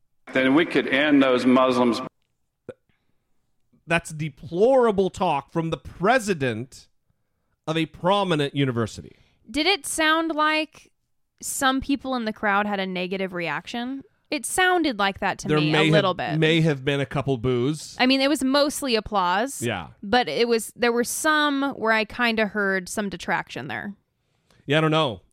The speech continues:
Speaker 2: Um, but this is, this, what I'm getting at here is this is the kind of thing right now that is, that is adding fuel to the fire of the popularity and support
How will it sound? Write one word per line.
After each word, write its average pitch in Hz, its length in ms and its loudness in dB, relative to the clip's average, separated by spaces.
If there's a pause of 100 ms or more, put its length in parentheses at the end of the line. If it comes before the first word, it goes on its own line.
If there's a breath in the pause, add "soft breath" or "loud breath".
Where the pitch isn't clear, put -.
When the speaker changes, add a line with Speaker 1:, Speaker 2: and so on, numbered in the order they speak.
Speaker 2:
Um, 113 460 -6 (360)
but 143 180 -8
this 214 220 0
is, 180 400 0 (480)
this, 160 400 0
what 196 180 2
I'm 202 140 0
getting 165 240 -2
at 120 100 2
here 127 180 2
is 123 120 -2
this 143 360 2
is 247 200 -2
the 254 120 0
kind 240 400 0
of 202 120 -8
thing 262 340 2
right 131 220 0
now 107 440 0 (300)
that 143 140 -2
is, - 320 -6 (500)
that 156 160 -4
is 139 200 -6 (420)
adding 240 480 2
fuel 262 640 2
to 208 180 -12
the 170 100 -4
fire 143 920 -2 (500)
of 151 160 -6
the 139 80 -2
popularity 147 1120 0 (200)
and 151 160 -4
support 151 800 0